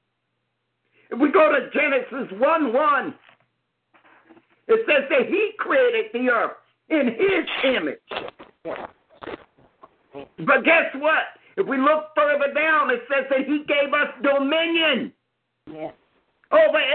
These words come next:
Speaker 1: everything.
Speaker 2: Yes.
Speaker 1: That's the kind of God we serve. He created it.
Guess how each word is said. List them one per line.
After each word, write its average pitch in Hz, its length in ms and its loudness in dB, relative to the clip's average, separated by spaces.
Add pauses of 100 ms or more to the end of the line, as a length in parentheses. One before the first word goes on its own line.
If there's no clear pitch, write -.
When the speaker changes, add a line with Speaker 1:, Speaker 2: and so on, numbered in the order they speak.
(120)
Speaker 1:
everything. 277 640 -4 (520)
Speaker 2:
Yes. 170 200 -10 (1040)
Speaker 1:
That's 320 220 2
the 269 180 -2
kind 311 220 4
of 285 80 -2
God 311 380 0
we 302 260 -4
serve. 311 340 0 (180)
He 381 240 0
created 330 580 0
it. 269 180 0